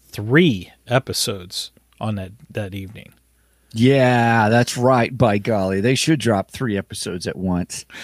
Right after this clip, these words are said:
Speaker 2: <laughs>
Speaker 1: Right, 'cause, 'cause our show is influencing Disney. Right,
Speaker 2: Right.
Speaker 1: right,
Speaker 2: That's right.
Speaker 1: sure.
Speaker 2: They've heard us. They've heard me especially griping about, "I'm tired of this just one episode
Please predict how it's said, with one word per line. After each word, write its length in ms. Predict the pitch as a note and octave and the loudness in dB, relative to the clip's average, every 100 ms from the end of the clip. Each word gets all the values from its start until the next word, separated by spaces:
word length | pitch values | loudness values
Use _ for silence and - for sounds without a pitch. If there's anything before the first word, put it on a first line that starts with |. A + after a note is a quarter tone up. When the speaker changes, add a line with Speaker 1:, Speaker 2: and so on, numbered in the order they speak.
| - | -8
Speaker 2:
<laughs> 80 | - - - - - - - - - - | -8 -6 -8 -8 -8 -10 -10 -14 -12 -4
Speaker 1:
Right, 280 | C#3 C#3 B2 | 0 2 0
'cause, 400 | B2+ C3+ B2+ - | 0 0 0 -4
'cause 400 | - C#3+ C3+ A#2 C#3+ | -2 0 0 -2 2
our 240 | D3 D3+ | 4 4
show 340 | D3 - C#3 C3 | 2 2 2 2
is 160 | A#2+ | 0
influencing 840 | B2 B2 A2+ C3 B2 A#2 - A2+ G#2+ | -4 -8 -8 -8 -6 -8 -10 -10 -10
Disney. 520 | A2+ A2 G#2 F#2+ - _ | -10 -10 -10 -14 -18 _
Right, 640 | B2 C3 B2+ A#2+ A2+ C3 C3 | 0 4 4 2 0 0 2
Speaker 2:
Right. 360 | B2 C3+ B2 A2+ | 4 4 2 -4
Speaker 1:
right, 220 | A2 G#2+ | -6 -4
Speaker 2:
That's 180 | A2+ A#2 | -4 -2
right. 160 | E3+ B2 | -2 2
Speaker 1:
sure. 60 | |
Speaker 2:
They've 180 | C#3+ C#3 | 0 0
heard 460 | - E3+ E3 E3+ - | 0 2 2 0 0
us. 460 | C#3+ D#3 - - - _ _ - - | 0 0 -4 -10 -12 _ _ -20 -8
They've 260 | - D#3+ C#3+ | 0 0 0
heard 360 | - E3+ E3 D3+ | -2 0 2 2
me 180 | E3 | 2
especially 600 | D#3+ - D#3 D3 - D3+ C#3+ | 0 -2 -4 -2 -4 -4 -6
griping 520 | B2 D3 D3 D#3 C#3 | -2 -2 0 -2 0
about, 500 | C3 C3+ B2 B2 - | 2 4 4 2 -2
"I'm 280 | G3 B3+ B3+ | -6 -6 -6
tired 380 | - B3+ C4+ A3+ | 0 2 2 2
of 60 | G3+ | 0
this 120 | F#3 | -2
just 280 | - E3+ C#3+ | -4 -6 -4
one 220 | E3 E3 | -2 -2
episode 680 | D#3 D3 - E3+ D3+ C#3 | -2 -6 -2 4 6 4